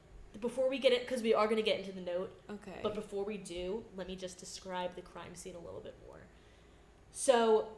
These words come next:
Speaker 1: uh, John List's wife and three teenagers are found laid out on those sleeping bags in the ballroom, like I said, and their faces are covered by, um, towels.
Speaker 2: Okay.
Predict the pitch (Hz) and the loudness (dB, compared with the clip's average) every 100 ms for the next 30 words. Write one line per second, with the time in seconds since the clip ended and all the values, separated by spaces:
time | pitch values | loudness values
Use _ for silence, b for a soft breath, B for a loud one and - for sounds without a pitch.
0 | - - - - - - - 240 226 214 | -18 -20 -20 -20 -20 -14 -2 2 4 4
1 | 220 214 - - 220 233 294 302 - 208 | 2 0 -8 -2 0 2 0 -4 -8 -6
2 | 196 190 277 - - - - 214 208 202 | 0 0 0 -10 -18 -20 -10 -6 -4 -6
3 | 196 226 - 196 185 185 185 180 190 185 | -8 -8 -8 -6 -6 -4 -4 -4 -6 -4
4 | 185 185 185 185 185 185 180 190 190 185 | -4 -4 -4 -2 0 0 -2 -6 -6 -6
5 | - 208 202 202 196 196 180 196 202 202 | -8 -8 -6 -4 -4 -6 -4 -2 0 -2
6 | 190 175 - - 208 202 214 B B - | -6 -10 -10 -6 -4 -4 -6 B B -12
7 | 220 185 185 190 180 185 185 185 175 165 | -8 -6 -6 -6 -8 -4 -4 -2 -6 -6
8 | 123 - - - 185 170 - 170 - - | -10 -12 -12 -2 0 0 -6 -10 -12 -16
9 | - - - - - - - 185 123 - | -20 -20 -20 -20 -20 -20 -4 -2 -2 -6
10 | - - - - - - 247 254 226 240 | -12 -16 -20 -20 -12 -8 -8 -8 -8 -8